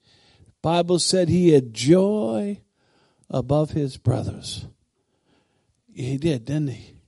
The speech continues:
He had joy above his brothers. Imagine that. Think of it. Jesus,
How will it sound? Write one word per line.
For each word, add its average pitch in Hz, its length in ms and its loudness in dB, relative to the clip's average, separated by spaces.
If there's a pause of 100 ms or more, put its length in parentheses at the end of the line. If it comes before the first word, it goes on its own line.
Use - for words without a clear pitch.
(240)
He 185 200 4
had 147 280 0
joy 185 640 -2 (760)
above 147 420 0
his 147 180 -4
brothers. - 600 -6 (380)
Imagine 214 460 4
that. 214 260 0 (340)
Think 254 280 2
of 175 140 -4
it. 127 140 -12 (200)
Jesus, 226 680 -2